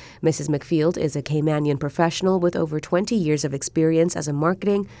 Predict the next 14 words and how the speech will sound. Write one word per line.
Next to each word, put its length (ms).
communications, 800
and 280
event 460
management 540
strategist, 600
with 160
ten 280
of 160
those 220
years 320
at 160
senior 380
management 440
level. 380